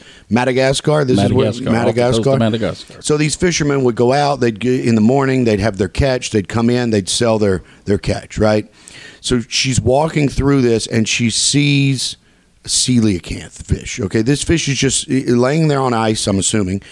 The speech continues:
Speaker 1: for sale, right? Which is, first of all, you, they're horrible to eat. Apparently, there's, um,
Speaker 2: Right.
Speaker 1: they just, there's nothing edible about
Speaker 2: It'd be
Speaker 1: it.
Speaker 2: like seeing a brontosaurus laying there.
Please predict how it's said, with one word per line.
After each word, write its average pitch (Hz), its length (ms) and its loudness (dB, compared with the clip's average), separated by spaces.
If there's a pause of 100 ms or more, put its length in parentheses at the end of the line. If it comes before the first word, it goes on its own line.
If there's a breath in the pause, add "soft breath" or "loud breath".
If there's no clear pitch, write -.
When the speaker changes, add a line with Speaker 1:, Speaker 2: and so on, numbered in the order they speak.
(140 loud breath)
Speaker 1:
for 160 160 -2
sale, 151 640 -2
right? 113 280 0
Which 117 240 0
is, 113 160 -2
first 147 300 -2
of 92 60 -4
all, 78 260 -6 (480 soft breath)
you, 123 140 -2 (140)
they're 131 320 -2
horrible 123 380 2
to 87 80 -2
eat. 131 420 -2 (100)
Apparently, 95 380 -4
there's, 107 400 -2
um, 113 240 0
Speaker 2:
Right. - 80 -8 (100)
Speaker 1:
they 139 140 0
just, 113 300 -4
there's 135 280 -4
nothing 127 720 -6
edible 104 320 -4
about - 140 -6
Speaker 2:
It'd 220 80 2
be 240 60 4
Speaker 1:
it. 208 40 2
Speaker 2:
like 233 140 2
seeing 170 260 0
a 127 60 0
brontosaurus 143 840 2
laying 80 300 -6
there. 73 220 -14